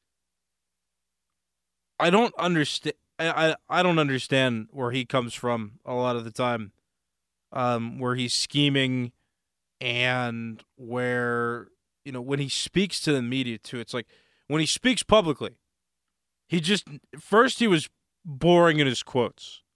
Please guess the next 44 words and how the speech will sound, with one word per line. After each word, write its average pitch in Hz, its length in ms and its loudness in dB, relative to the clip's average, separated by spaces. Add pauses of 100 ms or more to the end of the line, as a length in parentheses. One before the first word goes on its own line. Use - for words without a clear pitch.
(640)
and 156 220 2
that 170 260 4
was 156 540 0 (420)
almost 175 440 6
unforgivable 117 920 -2 (560)
'cause 139 100 2
he 151 60 6
wasn't 156 360 4
doing 156 380 2
much 135 220 4
and 135 80 0
he 131 40 2
wasn't 127 280 0
saying 139 440 2
much. 127 240 -4 (300)
Now 170 280 4
that 208 100 4
he's 196 220 2
in 180 100 4
his 143 200 0
third 170 380 2
year, 147 380 4
though, 123 240 0
I 131 40 -4
mean, 139 120 0
he 131 60 -2
progressively 160 540 4
through 151 140 0
that 147 160 2
second 156 360 2
year, 135 180 0
too, 147 300 0
like, 127 180 -2 (340)
when, 135 220 0
when 139 180 -2
they 147 120 4
started 156 420 4
two 156 180 2
and 139 100 0
six, - 460 -2 (800)
and 143 120 -2
he 156 80 6
would 143 180 0
speak 151 300 0